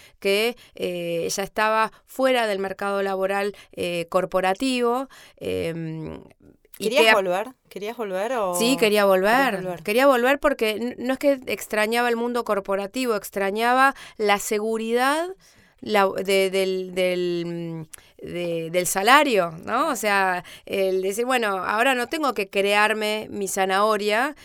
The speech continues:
Speaker 1: sino que la zanahoria está. ¿no?
Speaker 2: Claro.
Speaker 1: Entonces, y eso también era otro tema, eh, y, y en este mandato interno de él, no, yo soy mujer independiente, y ahora era,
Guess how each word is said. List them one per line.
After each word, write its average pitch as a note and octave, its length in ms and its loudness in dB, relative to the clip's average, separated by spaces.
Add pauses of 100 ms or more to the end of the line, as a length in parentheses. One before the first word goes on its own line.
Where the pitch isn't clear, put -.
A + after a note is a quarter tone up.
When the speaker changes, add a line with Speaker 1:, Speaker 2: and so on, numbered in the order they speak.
(100)
Speaker 1:
sino A#3+ 200 -8
que D#4 40 0
la C4+ 120 0
zanahoria G#3+ 440 -2
está. G3+ 380 0 (560)
¿no? - 160 -8
Speaker 2:
Claro. B3+ 140 0
Speaker 1:
Entonces, A#3+ 420 -4
y C4 160 -8
eso F4+ 440 -4
también D4 440 2
era G#3 240 2
otro B3 440 2
tema, B3 500 -4 (240)
eh, F#3+ 400 -2
y, G3+ 120 -10
y F#3+ 320 -4
en F#3 320 -4
este G3 240 -6
mandato G#3+ 400 -4
interno A#3 520 0
de G#3+ 200 0
él, B3+ 140 -4 (220)
no, A3+ 120 0
yo A3+ 140 -4
soy B3 160 -2
mujer A3+ 300 -6
independiente, A3 720 -2
y A3 60 0
ahora A3+ 480 4
era, A#3+ 260 2